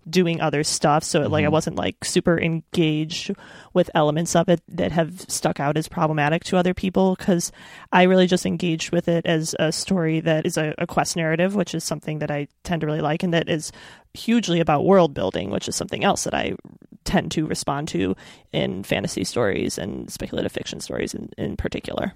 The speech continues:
Speaker 2: Yeah, I had the same experience. I think I was inspired to listen to the book based on Todd Vanderwerf's review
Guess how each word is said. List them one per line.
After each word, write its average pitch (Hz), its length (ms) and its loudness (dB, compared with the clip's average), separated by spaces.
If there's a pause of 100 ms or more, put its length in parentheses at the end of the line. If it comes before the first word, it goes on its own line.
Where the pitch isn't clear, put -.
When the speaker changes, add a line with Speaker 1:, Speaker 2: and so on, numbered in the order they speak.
(160)
Speaker 2:
Yeah, 127 180 6
I 127 40 6
had 143 180 4
the 113 80 0
same 107 180 4
experience. 104 460 2
I 107 40 6
think 202 280 0
I 143 80 6
was 107 180 6
inspired 104 680 2
to 87 520 2
listen 95 380 0
to 95 100 0
the 85 100 -2
book 85 340 2 (120)
based 92 320 2
on 82 240 2
Todd 85 500 0 (160)
Vanderwerf's 85 520 -2
review 95 540 6